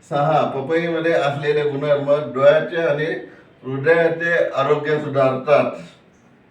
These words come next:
पपई पांढऱ्या पेशींची वाढ करणारी आहे. सात,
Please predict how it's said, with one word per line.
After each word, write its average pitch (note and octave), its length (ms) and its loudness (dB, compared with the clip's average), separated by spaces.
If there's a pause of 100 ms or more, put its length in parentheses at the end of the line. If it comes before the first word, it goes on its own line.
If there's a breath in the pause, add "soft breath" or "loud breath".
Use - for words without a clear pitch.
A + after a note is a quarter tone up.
(760)
पपई E3+ 360 0
पांढऱ्या E3 540 -2
पेशींची E3 600 -6
वाढ D3+ 240 2
करणारी D3 580 -2
आहे. D3 640 -2 (540)
सात, D3 420 -2